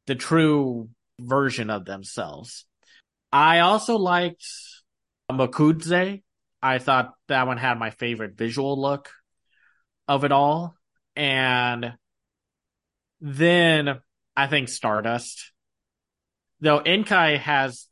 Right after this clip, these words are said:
a very cool look to it with its faux stop motion and then its mixture of two D elements.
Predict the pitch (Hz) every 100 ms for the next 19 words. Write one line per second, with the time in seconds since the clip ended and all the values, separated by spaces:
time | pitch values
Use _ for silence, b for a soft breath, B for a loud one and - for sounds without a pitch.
0 | _ 160 139 180 175 160 - 147 139 131
1 | 120 110 - _ _ _ _ _ _ _
2 | _ _ _ _ _ _ _ - 139 143
3 | 139 127 - - 135 123 117 123 123 120
4 | - - - _ _ _ _ _ - 139
5 | 131 127 147 127 127 123 127 123 117 127
6 | 117 - 123 120 - 120 110 - 135 123
7 | 120 113 101 98 90 90 - - -